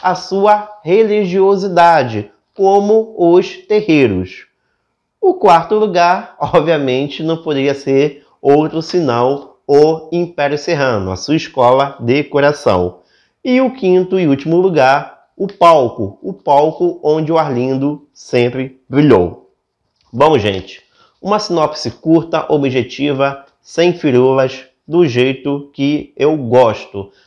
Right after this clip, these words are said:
Até porque não há a mínima necessidade de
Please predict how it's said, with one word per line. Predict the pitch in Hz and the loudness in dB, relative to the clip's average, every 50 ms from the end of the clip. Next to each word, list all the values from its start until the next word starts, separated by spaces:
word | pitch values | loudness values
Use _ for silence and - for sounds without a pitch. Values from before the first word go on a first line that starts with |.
| _ - | _ -6
Até | 151 151 151 - 180 185 | -6 -6 -4 -4 -6 -4
porque | - 214 185 - - 143 160 165 | -2 -2 -2 -2 -2 -2 -2 -2
não | 175 185 190 180 175 | 0 0 0 2 2
há | 170 170 180 | 2 2 0
a | |
mínima | 175 165 165 165 170 185 214 254 294 285 269 269 240 214 | 0 0 0 0 2 2 2 2 2 2 0 0 -2 -2
necessidade | 202 185 175 - 156 - - 147 127 117 117 120 123 123 123 127 131 135 135 - _ _ _ _ _ - | -4 -4 -4 -6 -10 -12 -10 -8 -2 0 2 2 2 0 -2 -4 -6 -8 -8 -12 _ _ _ _ _ -14
de | 123 120 120 131 135 139 139 135 131 131 131 127 127 127 127 123 123 120 120 117 110 107 107 | -12 -8 -4 -2 -2 0 0 0 0 -2 -2 -2 0 0 0 0 2 2 2 2 0 -2 -4